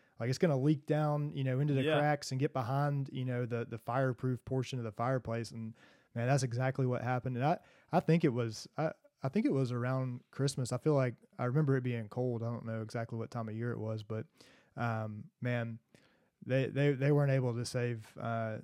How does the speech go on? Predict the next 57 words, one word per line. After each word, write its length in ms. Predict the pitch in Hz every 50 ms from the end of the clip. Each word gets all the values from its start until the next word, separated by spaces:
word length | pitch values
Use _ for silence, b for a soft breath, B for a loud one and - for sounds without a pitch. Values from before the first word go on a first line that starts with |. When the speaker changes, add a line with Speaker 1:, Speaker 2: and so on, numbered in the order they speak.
| - _
Speaker 1:
to 100 | - 117
save 380 | - - 123 120 117 113 117 -
any 220 | 127 131 131 123
portion 400 | 117 - - 120 117 - - 123
of 60 | 117 113
their 140 | 117 113
house. 520 | 113 117 113 113 113 113 - - - - - -
Uh, 300 | 113 113 110 110 110 107
that 220 | 117 120 - - - _ _ -
it 180 | 123 120 -
burnt 260 | 123 120 117 113 113 -
all 200 | 117 117 120 120
the 60 | 117
way 220 | 113 113 113 113
to 80 | 113 117
the 100 | 113 113
Speaker 2:
Man, 80 | 113 113
Speaker 1:
ground. 400 | 113 113 113 110 110 110 110 113
Speaker 2:
that's 160 | 113 117 120 117
Speaker 1:
Um, 180 | 117 113 113 110
Speaker 2:
rough. 260 | 113 113 113 - - -
Speaker 1:
yeah. 300 | 120 117 113 113 110 - b b b b b b b
I 40 | 120
remember 280 | 123 123 127 123 120 120
walking, 500 | 120 123 123 123 - 127 123 120 120 - _ _ _ _ _
going 240 | 135 135 131 123 123
over 180 | 123 123 117 123
there 260 | 123 123 123 123 120
and 100 | 120 117
just, 120 | 117 - 123
like, 140 | 117 113
looking 300 | - 120 127 - 127 127
at 160 | 123 120 120 123
it, 200 | 123 123 - - _ 123
um, 500 | 120 117 113 113 110 110 110 110 110 - -
you 100 | 127 123
know, 120 | 120 110
a 40 | 110
couple 240 | - 135 127 - 120
days 260 | 117 120 120 120 110
after, 460 | 120 117 120 120 - - 120 120 120 117
after, 380 | 113 107 - 117 113 113 110 - -
you 80 | 123 117
know, 140 | 113 110 110 113 b b b b b b b b b b _ _
the, 200 | 113 110 110 104 80
the 100 | 110 110
fire 300 | - - 127 123 123 120
had 100 | 117 117
been 160 | 123 120 110
put 180 | - 139 131
out 400 | 131 131 131 131 131 131 131 -
and 240 | 120 117 117 113 117
everything 320 | 113 117 123 123 113 127 120
had 100 | 117 113
kinda 220 | - 127 117 107
settled. 480 | - - 135 127 123 123 123 123 120 117
And, 240 | 113 113 113 107